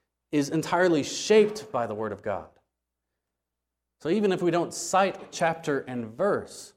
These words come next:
the way we view things as Christians is rooted in Scripture. There is no finding neutral ground through, through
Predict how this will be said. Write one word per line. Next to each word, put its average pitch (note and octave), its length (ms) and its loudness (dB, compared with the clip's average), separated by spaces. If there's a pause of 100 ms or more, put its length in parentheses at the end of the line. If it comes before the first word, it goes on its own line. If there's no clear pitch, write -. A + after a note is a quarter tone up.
(160)
the B2+ 60 -10
way F3+ 200 2
we F3+ 200 -4
view D#3+ 320 -4
things A2+ 600 -8 (920)
as E3 260 -2
Christians A#2+ 840 -10 (380)
is A2+ 160 -12
rooted A#2+ 320 -4
in A2 100 -10
Scripture. - 560 -16 (800)
There D#3 160 0
is G3+ 320 -2
no G3 160 0
finding D#3 600 -4 (340)
neutral D#3+ 480 0
ground C3 680 0 (1600)
through, C3+ 400 0
through A#2+ 420 -2